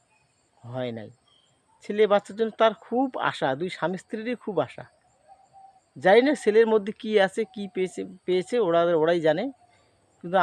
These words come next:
আমরা যেটা জানি, ছেলে মেয়ে সবারই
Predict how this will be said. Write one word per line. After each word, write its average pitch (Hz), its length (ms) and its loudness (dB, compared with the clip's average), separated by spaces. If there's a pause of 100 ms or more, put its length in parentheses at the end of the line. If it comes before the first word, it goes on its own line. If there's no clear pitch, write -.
আমরা 170 260 2
যেটা 226 140 4 (120)
জানি, 147 220 2 (1200)
ছেলে 208 280 4 (140)
মেয়ে 190 200 2 (1200)
সবারই 254 340 4